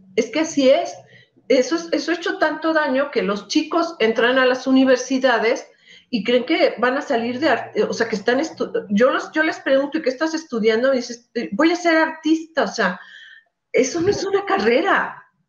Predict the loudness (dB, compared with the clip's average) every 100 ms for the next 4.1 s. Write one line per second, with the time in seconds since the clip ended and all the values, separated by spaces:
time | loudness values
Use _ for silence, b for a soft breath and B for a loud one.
0 | _ _ _ _ _ _ -18 -14 -12 -12
1 | -14 _ 2 2 2 0 0 2 2 4
2 | 2 2 0 0 0 -2 0 0 2 0
3 | 0 -2 -2 -4 -4 -4 -6 -6 -6 -14